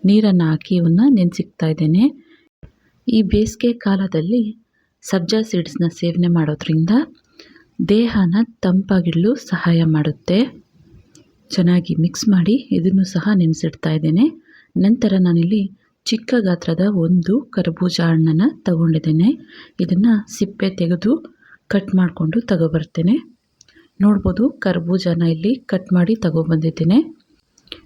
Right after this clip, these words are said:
ಈ ಕರ್ಬೂಜನ ಒಂದು ಅರ್ಧ ಬಟ್ಲಷ್ಟು ಒಂದು ಬಟ್ಲಿಗೆ ಹಾಕಿ ಸೈಡ್‌ಗೆ ಇಡ್ತಾ ಇದ್ದೇನೆ. ನಂತರ ಈ ಕರ್ಬೂಜನ ಮಿಕ್ಸಿ ಜಾರಿಗೆ ಹಾಕಿ ಆದಷ್ಟು ನುಣ್ಣಗೆ ಇದನ್ನ ರುಬ್ಕೊಂಬರ್ತೇನೆ.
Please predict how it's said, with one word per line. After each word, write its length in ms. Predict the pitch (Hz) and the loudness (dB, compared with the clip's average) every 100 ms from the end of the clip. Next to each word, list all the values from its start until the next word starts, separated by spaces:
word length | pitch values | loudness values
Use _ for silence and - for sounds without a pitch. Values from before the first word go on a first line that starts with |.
| - | -2
ಈ 60 | 220 | -2
ಕರ್ಬೂಜನ 680 | 220 202 - 220 220 180 220 | 2 0 0 -2 0 -2 2
ಒಂದು 300 | 302 226 185 | 4 4 4
ಅರ್ಧ 220 | 175 170 226 | 2 0 -2
ಬಟ್ಲಷ್ಟು 880 | 208 185 - 170 - 247 220 202 - _ _ - - - - | 0 -2 -2 -4 -4 -2 2 0 -2 _ _ -20 -20 -10 0
ಒಂದು 220 | 185 175 | 2 2
ಬಟ್ಲಿಗೆ 460 | 170 170 185 175 170 | 0 -2 -2 0 0
ಹಾಕಿ 400 | 160 - 254 349 | -2 -2 -2 -2
ಸೈಡ್‌ಗೆ 440 | - 165 165 160 | 0 0 0 -2
ಇಡ್ತಾ 280 | 147 - 156 | -4 -4 -4
ಇದ್ದೇನೆ. 400 | 151 156 165 277 - - _ _ _ _ _ _ _ _ _ _ - - - - - - - 190 | -2 0 2 2 0 -20 _ _ _ _ _ _ _ _ _ _ -20 -20 -20 -20 -20 -20 -4 2
ನಂತರ 340 | 196 190 180 240 330 - - - | 2 2 2 0 -2 -14 -16 -2
ಈ 80 | 196 | -2
ಕರ್ಬೂಜನ 680 | 190 180 170 180 170 170 208 320 214 | 0 -2 0 -2 -2 0 2 2 0
ಮಿಕ್ಸಿ 300 | 185 - 180 | -2 -2 -4
ಜಾರಿಗೆ 440 | 170 160 165 160 | 0 0 0 0
ಹಾಕಿ 480 | 160 220 233 190 190 - - - - | 0 0 -2 -4 -4 -8 -20 -10 -2
ಆದಷ್ಟು 540 | 190 190 220 - 202 | -2 0 -4 -2 0
ನುಣ್ಣಗೆ 440 | 190 202 240 214 175 | 2 4 4 2 0
ಇದನ್ನ 260 | 170 170 269 320 | 0 2 2 2
ರುಬ್ಕೊಂಬರ್ತೇನೆ. 840 | 185 - 165 165 160 - 165 185 | -2 -2 0 0 0 -2 0 2